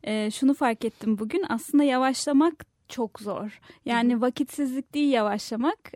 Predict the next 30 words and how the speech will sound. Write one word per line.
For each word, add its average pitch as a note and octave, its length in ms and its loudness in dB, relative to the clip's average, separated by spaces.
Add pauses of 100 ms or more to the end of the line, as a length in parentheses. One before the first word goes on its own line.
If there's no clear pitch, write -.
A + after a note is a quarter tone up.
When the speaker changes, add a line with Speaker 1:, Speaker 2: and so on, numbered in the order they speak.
Speaker 1:
e, G3+ 440 -6 (100)
vakitsizlik A#3+ 640 -6
değil C4+ 160 -2
engeli G#3 440 -6
yavaşlamanın. G#3 760 -2 (360)
Benim C4 240 4
bugün C#4 260 4
biraz C#4 300 0
vaktim C4 420 2
vardı G#3+ 340 0 (420)
ve, E4+ 320 2
e, A#3 160 2
maalesef C4 540 2
bu A#3+ 40 -14
telefonlardan A#3 920 -4
internete A#3 580 -4
çok - 240 -8
çabuk G#3+ 320 -8
girilebiliyor. G#3 600 -2 (520)
Kendimi C4+ 440 -2 (160)
e-maillerimi B3+ 640 0
ve B3 320 -2
işte A3 520 -4
başka A#3 600 -4
iletişim B3+ 400 -4
kanallarını A#3+ 640 -4
sıkça - 400 -6
kontrol C#4 360 0
ederken A#3+ 560 0
buldum. G#3 260 -8